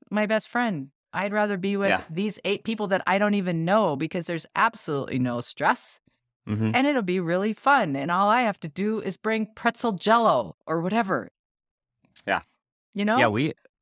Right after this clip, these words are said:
Speaker 2: years ago, we started doing that because none of our immediate family were really around.
Speaker 1: Mm.
Speaker 2: And we had friends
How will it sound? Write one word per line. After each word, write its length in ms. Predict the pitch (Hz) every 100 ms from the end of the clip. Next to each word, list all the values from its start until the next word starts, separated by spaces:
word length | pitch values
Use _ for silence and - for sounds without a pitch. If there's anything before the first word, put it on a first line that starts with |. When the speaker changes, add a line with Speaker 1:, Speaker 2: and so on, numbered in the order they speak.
| _
Speaker 2:
years 340 | 113 101 147 151
ago, 180 | 98 95
we 100 | 104
started 380 | - 113 107
doing 220 | 90 104 113
that 200 | 92 -
because 560 | 92 95 90 87 - _
none 180 | 95 107
of 100 | 117
our 380 | 98 92 92 85 - _ _ _ _ _ _
immediate 460 | 92 90 101 101 -
family 380 | 87 95 98 98
were 320 | 87 90 82 _ -
really 240 | 92 95
around. 540 | 80 76 78 85 104 113
Speaker 1:
Mm. 360 | 170 180 151 - _ -
Speaker 2:
And 140 | 113
we 80 | 110
had 160 | 113 92
friends 760 | - 127 117 90 87 87 -